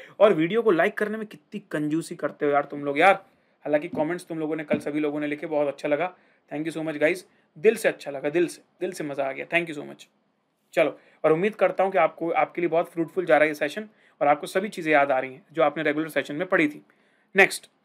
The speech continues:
other problems on permutations। अब भाई हमने क्या किया, अभी तक हमने वर्ड फॉर्मेशन को स्पेसिफिक तरीके से पढ़ लिया,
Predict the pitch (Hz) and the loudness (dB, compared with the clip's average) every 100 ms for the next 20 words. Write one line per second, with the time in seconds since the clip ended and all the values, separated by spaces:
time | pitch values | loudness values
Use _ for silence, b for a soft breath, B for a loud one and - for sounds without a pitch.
0 | B B B B _ _ _ _ _ _ | B B B B _ _ _ _ _ _
1 | _ _ _ _ _ _ _ 170 170 214 | _ _ _ _ _ _ _ 6 10 8
2 | - 175 156 156 160 180 175 151 143 139 | 8 8 8 6 0 -2 -2 -4 -4 -8
3 | 139 147 147 - _ 208 180 202 175 180 | -12 -16 -20 -20 _ 0 4 4 4 -2
4 | 196 214 208 208 - - _ - 160 170 | 2 2 2 -2 -4 -8 _ 0 2 0
5 | 170 175 170 151 180 190 175 170 175 180 | -2 -4 -4 0 0 2 0 0 -4 -8
6 | 180 180 - 156 175 175 - 165 160 165 | -10 -12 -6 -4 -4 -10 -6 -4 -4 -8
7 | - 160 160 165 | -6 -4 -4 -6